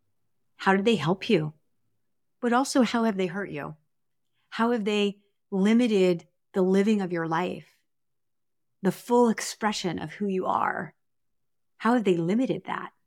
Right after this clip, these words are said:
What is the world not getting to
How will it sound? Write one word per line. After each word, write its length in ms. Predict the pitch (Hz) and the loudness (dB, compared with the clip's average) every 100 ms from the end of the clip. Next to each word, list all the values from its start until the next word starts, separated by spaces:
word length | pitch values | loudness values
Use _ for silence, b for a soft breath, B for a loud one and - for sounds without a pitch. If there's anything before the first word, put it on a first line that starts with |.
| _ _ _ _ _ _ _ _ _ - | _ _ _ _ _ _ _ _ _ -4
What 180 | 208 247 | 0 2
is 180 | 269 208 | 2 2
the 120 | 226 | 0
world 600 | 190 185 202 208 214 202 - _ - | 2 2 2 2 0 -2 -10 _ -6
not 480 | 185 190 - - - | -2 0 -2 -6 0
getting 500 | 180 190 190 190 190 _ _ _ - | 2 2 2 0 -6 _ _ _ -6
to 260 | - 175 | 0 2